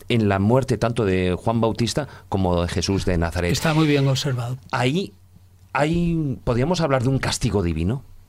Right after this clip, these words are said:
Speaker 2: Bueno, yo no lo sé. A la verdad, yo no, no tengo ni idea
Speaker 1: Sí.
Speaker 2: si la divinidad se ocupó
Speaker 1: Dios
Speaker 2: de
Speaker 1: no te ha
Speaker 2: eso,
Speaker 1: llamado
Speaker 2: o
Speaker 1: por
Speaker 2: sea,
Speaker 1: teléfono, ¿no?
Speaker 2: no, y no me lo dijo,
Speaker 1: <laughs>
Speaker 2: ciertamente.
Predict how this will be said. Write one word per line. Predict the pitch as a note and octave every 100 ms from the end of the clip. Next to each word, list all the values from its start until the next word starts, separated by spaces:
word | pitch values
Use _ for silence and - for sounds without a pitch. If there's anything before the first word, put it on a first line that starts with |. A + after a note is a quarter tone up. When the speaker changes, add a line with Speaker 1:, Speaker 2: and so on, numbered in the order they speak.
| -
Speaker 2:
Bueno, | D3+ D3+ C3 G#2+ - - - - -
yo | C#3+ D#3
no | D#3 D3
lo | C3+
sé. | G3 F3+ - - -
A | D3+
la | C#3
verdad, | C3+ D3 D#3
yo | C#3+
no, | D#3
no | C#3+ C#3
tengo | D#3 D3
ni | C#3
idea | C#3+ D3
Speaker 1:
Sí. | -
Speaker 2:
si | E3
la | C#3+
divinidad | C#3+ C#3 C#3 C#3+
se | C3+
ocupó | D#3 C#3+
Speaker 1:
Dios | D3 C#3
Speaker 2:
de | C#3+
Speaker 1:
no |
te | C#3+
ha | C#3
Speaker 2:
eso, |
Speaker 1:
llamado | C3+ C3
Speaker 2:
o | B2+
Speaker 1:
por | A#2
Speaker 2:
sea, | A2+
Speaker 1:
teléfono, | A2 G#2 G2
¿no? | A#2
Speaker 2:
no, | E3+ G3 -
y | C#3
no | D#3+
me | F#3
lo | D#3+ C#3+
dijo, | C#3 - A#2+ - -
Speaker 1:
<laughs> | - - -
Speaker 2:
ciertamente. | - F#3 D#3 D#3+ C3+ C3